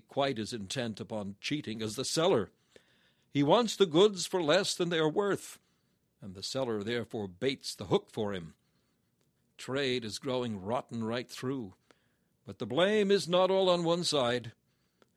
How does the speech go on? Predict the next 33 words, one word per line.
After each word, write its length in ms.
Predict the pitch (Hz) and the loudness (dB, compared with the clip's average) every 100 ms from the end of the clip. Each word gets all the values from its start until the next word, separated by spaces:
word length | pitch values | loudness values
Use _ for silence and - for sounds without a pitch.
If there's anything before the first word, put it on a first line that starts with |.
| _ _ _ | _ _ _
When 220 | 113 127 | -10 -10
persons 520 | 113 156 160 160 131 | -2 -2 0 -4 -4
must 320 | 104 151 - - | -2 -2 -2 0
have 280 | 151 123 | 0 0
goods 340 | 98 147 127 - | 0 0 2 -2
far 400 | - 151 156 151 | 2 4 6 4
below 260 | 147 147 | 4 2
the 120 | 151 135 | 2 0
price 440 | 147 151 147 - | 2 2 2 0
for 140 | - | -4
which 240 | 123 131 - | -4 -4 -4
they 120 | 131 | -4
can 280 | - 143 131 | -2 -4 -2
be 160 | 139 | -4
produced, 640 | 139 147 110 131 143 - - - _ _ _ _ - | -4 -6 -4 -2 -2 -4 -8 -14 _ _ _ _ -2
they 220 | 123 185 | 2 4
must 260 | 185 208 | 4 2
not 220 | 185 196 160 | 2 2 4
marvel 420 | 185 202 160 120 | 4 6 4 0
if 120 | 113 | 0
they 160 | 139 123 | 0 0
find 580 | - 147 135 127 113 | 0 0 0 0 -2
that 140 | 110 110 | -4 -2
they 120 | 127 | 0
are 120 | 123 | 0
sold 520 | 113 - 147 139 120 117 | -2 -2 -2 -2 -4 -6
an 140 | 127 120 | -6 -6
inferior 800 | 127 120 - 165 180 156 151 147 | -6 -8 -6 -2 0 0 -2 0
article 580 | 160 175 196 143 147 - _ _ _ | 0 0 -2 -2 -4 -6 _ _ _
which 240 | - 127 - | -8 -8 -2
looks 300 | 151 190 - | -2 -2 -2
well 240 | 127 175 | 2 4
enough, 440 | 208 135 131 - | 4 2 -2 -6